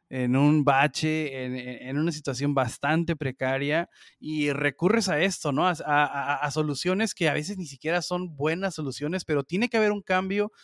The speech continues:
eh, eh, sí o sí, y a veces cabezas ruedan. Por ejemplo, Ferrari,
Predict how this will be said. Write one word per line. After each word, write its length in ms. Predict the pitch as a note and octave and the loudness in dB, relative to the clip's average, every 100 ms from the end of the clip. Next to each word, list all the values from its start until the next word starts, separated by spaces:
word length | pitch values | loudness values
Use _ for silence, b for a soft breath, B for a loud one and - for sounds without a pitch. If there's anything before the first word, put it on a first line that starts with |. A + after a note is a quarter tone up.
| b b b | b b b
eh, 340 | C#3+ D3 D3 _ _ | -2 0 0 _ _
eh, 460 | - D#3 D#3 D#3 | -18 -10 -4 -4
sí 240 | C#3+ - A#3 | -4 -2 2
o 80 | G#3 | 2
sí, 400 | F#3 G#3 C#4 - b b - | 0 -2 -4 -6 b b -6
y 260 | E3 D#3+ | 0 4
a 100 | D#3 | 6
veces 420 | D3+ D3+ A#3 G3 | 4 2 -4 -6
cabezas 460 | - D3+ D#3+ D#3+ A3 | -4 -2 0 2 2
ruedan. 460 | F#3+ A#3+ D#4 F3 B2 | 4 4 4 2 2
Por 180 | D3+ | 2
ejemplo, 920 | D3 - E3+ E3+ B3 C4 F#3+ C#3+ A#2 A#2+ | 2 0 0 0 4 6 8 6 4 -2
Ferrari, 580 | D3+ D3 C#4 D4+ D#3 | -2 4 4 4 0